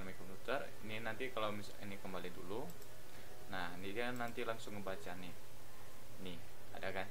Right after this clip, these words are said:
Oke, kayak gitu guys, buat untuk live streaming dari,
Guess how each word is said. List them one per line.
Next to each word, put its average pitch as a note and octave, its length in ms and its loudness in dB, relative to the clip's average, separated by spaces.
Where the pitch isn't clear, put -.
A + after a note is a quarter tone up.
Oke, G2 640 0
kayak G2 180 2
gitu G2 220 0
guys, F#2+ 320 2
buat G2 260 4
untuk G2+ 460 0
live G2 160 2
streaming G2 480 0
dari, F#2+ 560 2